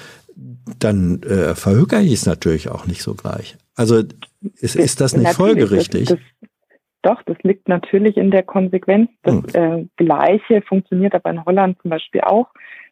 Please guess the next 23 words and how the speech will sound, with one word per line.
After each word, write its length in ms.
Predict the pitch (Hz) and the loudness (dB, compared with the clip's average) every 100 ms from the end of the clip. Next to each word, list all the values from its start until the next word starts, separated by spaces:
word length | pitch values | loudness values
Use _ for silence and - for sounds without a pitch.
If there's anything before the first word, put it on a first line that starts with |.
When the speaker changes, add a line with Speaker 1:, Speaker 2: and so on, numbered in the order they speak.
| _ | _
Speaker 2:
weil, 460 | 165 160 175 175 - | 2 4 4 2 0
ähm, 480 | 165 156 160 160 165 _ _ _ _ - | 0 0 0 -4 -8 _ _ _ _ -2
die 40 | 180 | 2
Menschen 600 | 180 165 165 196 - 196 | 4 4 2 0 0 -2
einfach 500 | - 175 - 185 - - | -2 -4 0 -2 -2 -4
flexibler 760 | 185 - - 196 214 208 202 196 | -4 -4 -2 0 2 2 2 2
sind 200 | 190 190 | -2 0
in 200 | 196 180 | -2 -2
ihrer 340 | 175 175 175 170 - _ _ _ | -2 0 0 0 -10 _ _ _
Wohnraum- 880 | - 151 165 214 208 180 180 185 185 - | -6 0 4 4 4 2 4 2 0 -2
und 220 | 175 175 | -4 0
Lebensgestaltung. 1080 | 175 226 196 - - - 160 151 156 160 151 | 0 2 2 -2 -8 -4 -2 -2 -2 -6 -8
Und 200 | 151 - - | -8 -10 -2
da, 200 | 160 160 _ - | 0 0 _ -4
da 200 | 165 165 | 0 0
der 380 | 165 160 160 - - - | 0 0 0 -4 -10 -4
Deutsche 560 | 160 185 208 - 180 | 2 2 0 -2 -2
halt 220 | 165 165 - _ _ | 2 0 -2 _ _
sehr 320 | 175 175 175 175 _ _ | 2 2 2 -2 _ _
stabil 680 | - - 147 - 175 277 269 | -6 -4 -4 -2 2 2 2
ist 280 | - 185 - - | 2 0 -2 -8
in 260 | 170 165 160 | -6 -6 -4
seiner 580 | 151 151 151 147 147 | -2 -2 -2 -4 -6